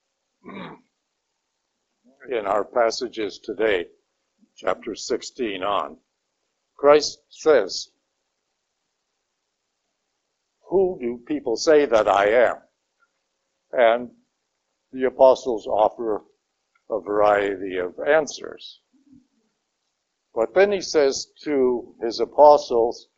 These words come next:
and he's saying to us, "Who do you say that I am?" In other words, who am I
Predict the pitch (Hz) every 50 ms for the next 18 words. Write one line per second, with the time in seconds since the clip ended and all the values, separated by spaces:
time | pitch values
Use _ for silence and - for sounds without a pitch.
0 | _ _ _ _ _ _ - 131 123 123 123 117 - - 165 165 156 147 135 131
1 | 123 - - 104 92 113 143 110 82 - - - - - - _ _ _ _ _
2 | _ _ _ _ _ _ _ _ _ - 175 185 180 165 151 147 135 127 120 120
3 | - 151 214 262 262 220 - - - 135 110 98 85 82 - _ _ _ _ _
4 | _ _ _ _ _ _ _ - - - 104 98 95 104 95 92 90 92 87 82
5 | 78 76 - _ _ _ _ _ _ _ _ _ _ _ _ _ - 127 143 156
6 | 156 151 139 139 135 123 - - - _ _ _ - 202 233 226 196 170 147 143
7 | 139 139 139 131 131